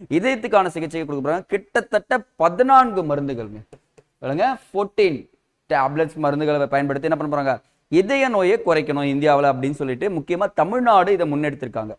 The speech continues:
அப்ப இதயம் காப்போம் திட்டம்னா என்னது? இதயம் சார்ந்த பிரச்சனைகளை கொடுக்க போறாங்க. எத்தனை மருந்துகள்? மொத்தம் பதினான்கு மருந்துகள் அப்படின்னு சொல்லிட்டு சொல்றாங்க. So, இதுல இப்ப பயன்பெற்றவர்கள் எப்பன்னு பாத்தீங்கன்னா, தொண்ணூத்தி எட்டு புள்ளி ஏழு சதவீதம் பேர் என்ன பண்ணிருக்காங்க,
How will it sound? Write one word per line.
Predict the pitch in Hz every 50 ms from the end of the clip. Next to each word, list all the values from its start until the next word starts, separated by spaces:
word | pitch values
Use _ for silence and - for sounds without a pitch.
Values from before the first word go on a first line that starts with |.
| - - - _
அப்ப | - 123 131 143
இதயம் | 151 175 202 220 190
காப்போம் | 202 180 180 175 170 165
திட்டம்னா | 170 156 170 175 185 180
என்னது? | 180 180 175 165 160 139 127 110 - - _ _ - - 139
இதயம் | 151 185 214 220 214 214
சார்ந்த | 190 185 180 180 -
பிரச்சனைகளை | 170 151 - 165 160 160 165 151
கொடுக்க | 151 151 147
போறாங்க. | 143 151 165 208 240 185
எத்தனை | 156 - 208 208 208 196
மருந்துகள்? | 185 180 180 175 170 156
மொத்தம் | 156 - 170 165 156 131
பதினான்கு | 143 147 170 185 185 185 175 165 160
மருந்துகள் | 151 147 143 143 147 151 143
அப்படின்னு | 127 135 143 151
சொல்லிட்டு | 143 135 139 143
சொல்றாங்க. | 123 131 127 127 156 208 226 - - _ _ _ _ -
So, | 151 147 147 147
இதுல | 160 170 170 165
இப்ப | 170 - 165 156 - 160
பயன்பெற்றவர்கள் | 185 226 254 247 247 247 226 214 196 190 180 165
எப்பன்னு | 165 180 175 170
பாத்தீங்கன்னா, | 151 151 165 185 - -
தொண்ணூத்தி | 170 180 202 214 - - 214 196
எட்டு | 185 160 - - 202 190 -
புள்ளி | 190 180 165 160 165 175
ஏழு | 175 170 160
சதவீதம் | 160 151 156 160 156 147 143
பேர் | 180 202 208
என்ன | 180 175 170 170
பண்ணிருக்காங்க, | 170 170 156 156 143 139 127